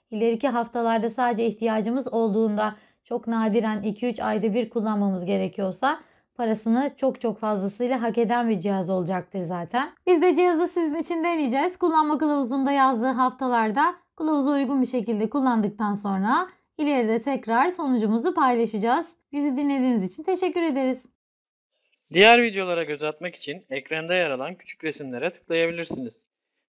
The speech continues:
Speaker 2: Videomuzu beğendiyseniz beğen butonuna basmayı, videomuza yorum yazmayı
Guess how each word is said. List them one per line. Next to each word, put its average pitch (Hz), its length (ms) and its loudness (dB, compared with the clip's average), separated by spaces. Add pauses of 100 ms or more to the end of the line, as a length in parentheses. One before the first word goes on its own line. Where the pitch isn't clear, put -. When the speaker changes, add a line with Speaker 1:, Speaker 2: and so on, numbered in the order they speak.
(120)
Speaker 2:
Videomuzu 202 460 -2
beğendiyseniz 190 760 -2
beğen 180 280 -2
butonuna 151 440 -4
basmayı, 120 520 -6 (520)
videomuza 160 460 0
yorum 139 320 0
yazmayı 180 500 0